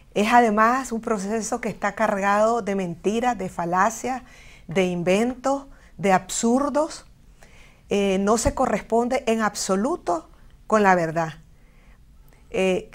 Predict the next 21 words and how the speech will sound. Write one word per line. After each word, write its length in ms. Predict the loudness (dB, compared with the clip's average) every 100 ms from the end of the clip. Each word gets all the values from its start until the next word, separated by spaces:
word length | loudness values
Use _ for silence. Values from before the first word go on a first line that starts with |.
| -20 -8
realmente 1080 | 2 4 6 4 0 -2 6 6 8 4 2
el 100 | 2
doctor 360 | -2 2 2
Siria 440 | 4 4 6 8 6
debe 380 | 4 2 2 4
de, 240 | 2 2
de 220 | 0 -2
tener 460 | -2 -4 -2 -2 -2
que 180 | -4 -4
ponerse 560 | -2 -2 0 0 -2
una 160 | -2 -2
careta 540 | 2 4 4 2 0
terrible 580 | 2 4 4 2 0 0
en 80 | -2
la 140 | -4
ca-, 260 | 0 0 2
eh, 100 | -2
porque 300 | -2 -2 -2
es 120 | -2
tan 220 | 6 6 8
mentiroso. 720 | 2 6 8 8 6 -4